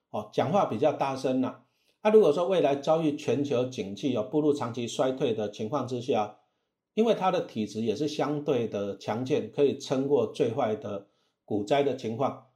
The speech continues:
哎，甚至呢，还有机会利用这个股灾的机会来淘汰掉其他的小公司，然后扩大本身的市占率。这也就是投资相对大型绩优股、蓝筹股的优势之一了。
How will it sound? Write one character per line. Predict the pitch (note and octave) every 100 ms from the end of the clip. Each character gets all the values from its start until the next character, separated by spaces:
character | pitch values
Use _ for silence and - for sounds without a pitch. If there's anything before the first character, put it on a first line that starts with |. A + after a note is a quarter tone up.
| _
哎， | -
甚 | E3 G#3+ F3
至 | E3 D3+
呢， | C#3+ C3+
还 | C3
有 | G3 C#3
机 | - D#3+
会 | D#3+ C3
利 | D3 D3+
用 | D#3 B2+
这 | C3
个 | C#3 A#2+
股 | A2 A2+ G#2+
灾 | C#3+
的 | D3
机 | - C3+ C3
会 | A2+
来 | A#2
淘 | B2+ - A#2 C3
汰 | D3 F3+ D3
掉 | D3+
其 | C3 - A#2+
他 | C3
的 | B2
小 | G#2+ F#2+
公 | - B2+
司， | B2+ B2 B2+ - _ _ _ -
然 | B2+
后 | F3+
扩 | - E3 C#3+
大 | D#3+ C3+
本 | - G2 F#2+
身 | B2 B2
的 | A2+ G#2
市 | - A#2
占 | B2+ G#2 G#2+
率。 | G2 - _ _ _ _
这 | A3+ D#3
也 | A2
就 | A2 D3
是 | D3+
投 | C#3+ A#2+
资 | A#2+ C#3+
相 | C#3+ D3 D3
对 | C3+
大 | - C#3+ B2
型 | A2 A2
绩 | B2+
优 | B2+ B2+
股、 | G#2 G2
蓝 | G#2+ A#2
筹 | A#2
股 | A2+ G2+
的 | G2+ G2+
优 | B2+
势 | A#2+ B2+
之 | - A2+
一 | A2 A2
了。 | F#2+